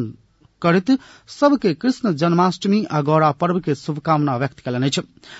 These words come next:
वैदिक सनातन हिंदू धर्मावलंबी श्री कृष्ण जन्माष्टमी पर्व आइ देशे भरि भगवान श्री कृष्ण के पूजा आराधना क श्रद्धा भक्ति पूर्वक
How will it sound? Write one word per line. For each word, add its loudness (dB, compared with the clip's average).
वैदिक 2
सनातन 0
हिंदू 2
धर्मावलंबी 2
श्री -2
कृष्ण -2
जन्माष्टमी 2
पर्व -2
आइ -2
देशे -2
भरि 0
भगवान 0
श्री -4
कृष्ण -2
के 0
पूजा 2
आराधना 2
क 0
श्रद्धा 0
भक्ति -4
पूर्वक -2